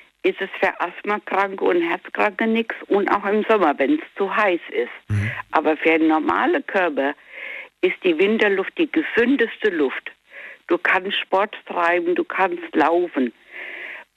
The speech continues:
Speaker 1: Aber im Sommer kannst du teilweise körperlich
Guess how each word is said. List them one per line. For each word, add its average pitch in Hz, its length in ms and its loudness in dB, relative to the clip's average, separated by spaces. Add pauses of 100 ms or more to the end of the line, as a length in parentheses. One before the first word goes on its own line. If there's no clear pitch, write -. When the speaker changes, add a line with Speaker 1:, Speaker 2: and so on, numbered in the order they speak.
Speaker 1:
Aber 143 340 0
im 147 140 4 (100)
Sommer 208 320 4
kannst 165 360 -2
du 165 80 2
teilweise 160 760 0
körperlich 156 580 0